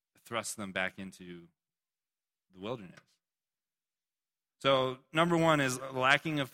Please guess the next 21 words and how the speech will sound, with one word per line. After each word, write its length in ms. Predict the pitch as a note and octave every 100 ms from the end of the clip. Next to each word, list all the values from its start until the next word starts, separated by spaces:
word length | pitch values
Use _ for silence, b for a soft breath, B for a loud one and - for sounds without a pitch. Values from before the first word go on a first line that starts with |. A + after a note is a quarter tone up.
| -
faith 300 | C3 A2+ A2 _
before 300 | A2 - A2
crossing 420 | G2 A2+ G#2+ -
the 80 | G#2
Red 160 | G2 F#2+
Sea. 200 | - G2
Once 260 | A2 E3+
they 100 | F3
get 140 | D3+ D3+
to 100 | -
the 120 | B2+
Red 180 | A#2 A2
Sea, 280 | - G#2 F#2+ _ _ _ -
it's 140 | C#3+
an 80 | D#3+
incredible 460 | D#3 F3 F3 E3 D#3
thing 280 | D#3+ D#3+
that 120 | C3 A#2
happens, 320 | B2 G#2 G2
right? 240 | A#2 C#3+ - _ _ _ _ _ _ _ _ _ _ _ _ _ _ _ _ _ _
Moses 540 | F#2 A2 A#2+ B2+ -